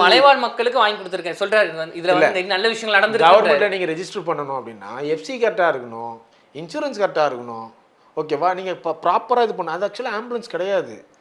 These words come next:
Speaker 2: நீங்க நல்லா நோட் பண்ணுங்களேன், ஆம்புலன்ஸ் அப்படின்னா நீங்க கவர்மெண்ட்டோட அட்டாச் பண்ணாம அதை ஆம்புலன்ஸ்னு சொல்லவே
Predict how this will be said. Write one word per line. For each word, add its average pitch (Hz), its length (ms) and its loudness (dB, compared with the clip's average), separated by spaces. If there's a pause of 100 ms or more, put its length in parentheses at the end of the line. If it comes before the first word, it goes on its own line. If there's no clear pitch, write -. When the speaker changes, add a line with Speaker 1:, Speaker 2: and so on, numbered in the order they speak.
(480)
Speaker 2:
நீங்க 170 180 -8
நல்லா 226 200 0
நோட் 220 160 -2
பண்ணுங்களேன், 156 460 -4 (600)
ஆம்புலன்ஸ் 220 500 2 (100)
அப்படின்னா 135 380 -6 (840)
நீங்க 160 140 -6 (120)
கவர்மெண்ட்டோட 190 480 0 (100)
அட்டாச் 190 400 -2
பண்ணாம 131 280 -10 (600)
அதை 131 100 -10 (140)
ஆம்புலன்ஸ்னு 190 540 -8
சொல்லவே 175 320 -4